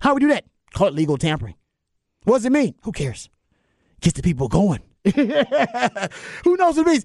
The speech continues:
Nobody knows what it means. But it gets the people going. That's all they care. That's all they care about. They have not explained what legal tampering means. They don't care what it means. It's like, uh, icy hot. <laughs> It's the same category with stuff like that.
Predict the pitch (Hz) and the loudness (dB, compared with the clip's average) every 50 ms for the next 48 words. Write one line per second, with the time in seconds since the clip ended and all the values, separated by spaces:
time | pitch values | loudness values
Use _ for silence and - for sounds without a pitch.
0 | - - 453 480 466 453 415 381 349 320 330 311 294 262 277 277 262 247 247 247 | -4 -4 -2 0 0 2 0 0 0 2 2 2 2 2 2 0 0 2 0 0
1 | 240 220 196 165 151 135 117 - - _ _ _ _ _ - - - - 190 165 | 0 0 -2 -4 -6 -10 -14 -18 -20 _ _ _ _ _ -20 -8 -2 -2 -2 0
2 | 143 156 220 - - 175 156 - 233 180 160 165 143 120 220 262 269 226 160 107 | 0 0 -2 0 0 -2 0 0 0 0 0 -4 -2 0 2 2 2 2 0 -2
3 | - _ _ _ - - 262 285 - 320 - - 269 233 285 285 302 294 285 339 | -6 _ _ _ -2 0 0 0 2 0 2 2 2 2 2 2 2 0 0 -2
4 | 339 330 320 240 359 349 294 247 185 131 - _ _ _ _ _ _ _ _ _ | -2 -2 0 0 0 0 2 0 -2 -4 -6 _ _ _ _ _ _ _ _ _
5 | _ - - - 285 311 339 302 277 285 285 277 311 269 - - 294 269 - 254 | _ -10 -4 0 0 2 2 2 2 0 -2 -4 -4 -6 -8 -2 -2 -2 0 0
6 | 254 226 240 254 247 240 214 - 240 233 226 - 226 220 214 220 226 226 226 233 | -2 0 0 2 2 2 2 2 2 0 0 0 0 2 2 4 4 4 4 2
7 | 220 - - _ _ _ - 143 175 202 208 202 175 - 196 175 156 139 131 123 | 0 0 -4 _ _ _ -4 -2 0 0 0 0 0 0 0 0 0 0 -2 -6
8 | 107 87 - - - _ - 180 196 175 - 196 202 202 196 190 185 180 180 147 | -8 -10 -16 -20 -20 _ -2 -2 -2 -2 -2 -2 -2 0 0 0 0 -2 -4 -6
9 | - _ _ _ _ _ - - 175 170 - 175 202 208 - - 170 143 - 143 | -10 _ _ _ _ _ -4 -2 -2 0 0 0 0 0 0 -2 -2 -2 -2 -4
10 | 117 - - - - _ _ _ _ - - - 339 - - 247 - - 277 - | -4 -6 -12 -20 -20 _ _ _ _ -10 -4 -2 -2 0 0 0 0 0 -2 -2
11 | - 226 - - 233 214 - _ - - - - - - 180 - 220 160 - - | -2 -4 -6 -4 -6 -8 -8 _ -20 -20 -18 -10 -4 -2 -2 0 -2 -2 -4 -8
12 | - - - 180 175 208 175 - 226 233 247 247 247 233 214 285 240 233 226 214 | -14 -8 -6 -4 -4 -4 -4 -2 0 0 2 2 0 0 0 0 2 2 0 0
13 | 196 226 226 220 214 208 196 185 - 233 220 208 208 202 190 190 185 180 156 135 | 0 0 0 2 0 0 -2 -2 -2 -2 -2 0 0 0 0 0 0 -2 -2 -4
14 | - | -6